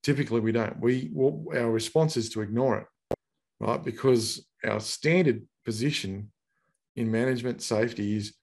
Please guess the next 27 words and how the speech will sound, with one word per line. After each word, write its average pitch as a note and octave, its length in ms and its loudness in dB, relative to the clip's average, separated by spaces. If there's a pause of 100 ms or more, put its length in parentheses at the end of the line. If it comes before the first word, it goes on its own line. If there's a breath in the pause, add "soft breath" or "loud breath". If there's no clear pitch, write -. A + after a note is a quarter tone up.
you, A#2 180 -4 (140)
you C3 140 -2
must A#2+ 380 0
always A2+ 380 4
follow G#2+ 240 0
our G#2 100 0
procedures, G2+ 680 -6 (300)
even A#2+ 220 0
if A2 100 -4
they're G#2+ 100 -2
not B2+ 260 -2
correct - 340 -6
or G#2+ 80 -6
complete, - 360 -14 (760 soft breath)
um, G2 500 -6
which A2+ 180 -6
is G#2+ 120 -6
a A2 40 -6
little A2 140 -4
bit, G#2 220 -6
you A2+ 100 -6
know, A2+ 120 -6 (360)
I A2 40 -8
don't G#2 100 -6
know, F#2+ 160 -8 (880 soft breath)
a - 40 -6
concern. G#2+ 500 -4